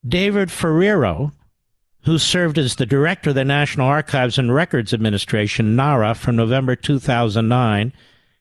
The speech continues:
until he retired just this past April, said in a February letter to House Oversight Committee leadership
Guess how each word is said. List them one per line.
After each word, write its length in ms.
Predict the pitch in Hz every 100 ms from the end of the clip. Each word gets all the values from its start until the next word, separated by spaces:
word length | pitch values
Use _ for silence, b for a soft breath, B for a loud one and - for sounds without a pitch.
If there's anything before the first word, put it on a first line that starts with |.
| -
until 380 | 127 113 151 131
he 60 |
retired 720 | 120 113 - - 160 147 127
just 380 | - 240 262 -
this 240 | 165 170
past 440 | - 143 135 127 123
April, 420 | 104 - 80 - b b b b -
said 260 | - 165
in 100 | 156
a 120 | 143
February 520 | 131 - 202 202 214 185
letter 320 | 160 160 165
to 200 | 135 117
House 320 | 160 175 -
Oversight 560 | 160 156 147 147 143 -
Committee 320 | 143 143 135
leadership 640 | 127 127 123 - 117 -